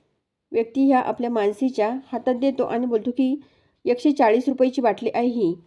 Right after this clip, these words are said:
त्यावर आता मानसी आपल्या पर्समधून एकशे चाळीस रुपये काढते आणि त्या व्यक्तीच्या हातात देते. त्यानंतर सर्वजण बघत असतात की मानसीने दारूची बॉटल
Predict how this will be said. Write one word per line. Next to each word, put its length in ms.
त्यावर 240
आता 160
मानसी 360
आपल्या 280
पर्समधून 520
एकशे 260
चाळीस 340
रुपये 220
काढते 500
आणि 300
त्या 100
व्यक्तीच्या 440
हातात 180
देते. 440
त्यानंतर 360
सर्वजण 460
बघत 280
असतात 320
की 60
मानसीने 500
दारूची 360
बॉटल 300